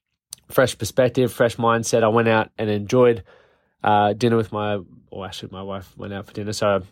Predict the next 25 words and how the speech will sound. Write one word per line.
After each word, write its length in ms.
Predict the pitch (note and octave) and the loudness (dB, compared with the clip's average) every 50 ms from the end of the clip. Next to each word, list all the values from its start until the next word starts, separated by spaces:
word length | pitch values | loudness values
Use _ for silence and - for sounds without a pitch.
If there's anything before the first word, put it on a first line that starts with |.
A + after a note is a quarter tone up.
| _ _ | _ _
I 40 | - | -10
just 180 | G2 F#2 - - _ - | -10 -10 -12 -14 _ -8
<laughs> 100 | - A2+ | -4 -2
enjoyed 280 | B2+ D3 B2+ D3+ C#3+ B2+ | 0 4 4 4 4 4
dinner 180 | C3 C3+ B2+ | 2 2 2
by 160 | A#2+ B2+ B2 A#2+ | 4 4 4 4
myself, 420 | A#2+ A#2 - - B2+ A#2+ A#2 - | 2 0 2 4 4 4 2 2
put 160 | - C3+ B2 | 0 2 2
on 120 | B2 A#2 A2 | 2 2 2
a 40 | |
film, 560 | G2+ - - C#3 C3+ C3 C3 C3+ C3+ C3+ B2+ A#2 _ _ - | -2 -2 2 2 4 4 4 2 2 0 -4 -10 _ _ -8
just 260 | - A#2+ A2+ - - - C#3+ | -8 -6 -6 -8 -12 -18 -12
fully 260 | - - C#3 B2+ A#2 | -6 -2 -2 0 -2
detached, 560 | G2+ G#2 F#2+ - - C3+ C#3 C3+ - - - | -2 -4 -10 -4 0 2 2 2 0 -2 -6
and 140 | A#2+ A2 G#2 | -6 -6 -6
here 240 | F#2+ - C3 B2+ B2 | -4 -2 0 2 2
I 140 | A#2+ A#2 | 2 2
am 100 | A2+ A2 | 0 2
back 220 | G#2 A#2 A2+ - - | 2 0 0 0 -2
in 60 | A2+ | -4
the 80 | G#2+ A2 | 0 2
office 400 | A#2 C3 - - D3+ C#3 - - | 2 2 4 2 2 2 0 0
getting 320 | - B2+ A#2+ A2 A2+ A2 | 0 0 2 2 0 0
ready 280 | G#2+ A2 A2 G#2+ A#2 G#2+ | 2 2 2 2 0 -2
to 340 | - - - A2+ G#2 G2+ | -4 -2 -2 0 0 0